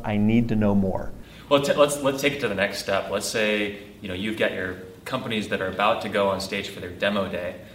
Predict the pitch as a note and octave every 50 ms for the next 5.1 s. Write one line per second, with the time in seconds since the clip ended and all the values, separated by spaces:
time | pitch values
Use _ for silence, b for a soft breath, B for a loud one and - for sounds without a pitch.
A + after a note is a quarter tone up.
0 | B B - G#2 - A2+ G#2+ G#2 G2+ G2+ F#2+ - - G2+ G2 F#2 F#2+ G2 G2+ F#2+
1 | F#2+ F#2 F#2 F#2 G2 F#2+ - G#2 G2+ G2+ G2 G2+ - G2+ F#2 F#2 F#2 F#2+ F#2+ F#2
2 | F2 E2+ G2+ F#2 F#2+ G2 B B B B B - - A2+ B2+ D3+ D#3 D3+ C3+ -
3 | - G#2+ - - G#2+ G#2 G#2+ G#2 - G2 F2+ F2 - G2 G2 G2 F#2+ F#2 F#2+ E2+
4 | F2 F2 F2 F2+ - B B B B B B - G2 F#2 F#2 F#2 F#2 F#2 F#2 F#2+
5 | F#2+ -